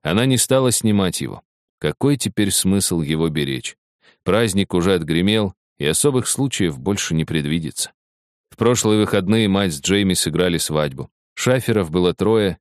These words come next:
и с каждым из них Айна станцевала как минимум по разу. Джейми исполнил для матери серенаду собственного сочинения — а мать посвятила ему стихи.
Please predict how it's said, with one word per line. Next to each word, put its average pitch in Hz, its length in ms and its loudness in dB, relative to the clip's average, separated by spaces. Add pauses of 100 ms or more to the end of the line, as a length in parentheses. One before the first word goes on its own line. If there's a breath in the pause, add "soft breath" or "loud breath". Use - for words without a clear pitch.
и - 80 -8
с - 80 -2
каждым 90 420 0
из 71 120 -2
них 98 240 0
Айна 98 260 0
станцевала 95 640 -2
как - 220 -4
минимум 117 420 0
по 71 160 -2
разу. 65 320 -6 (600)
Джейми 160 380 2
исполнил 147 520 2
для 117 160 2
матери 120 360 0
серенаду 95 560 0
собственного 87 600 -2
сочинения — 92 680 0 (360)
а 76 100 -2
мать 127 240 0
посвятила 113 520 0
ему 95 200 0
стихи. - 540 -8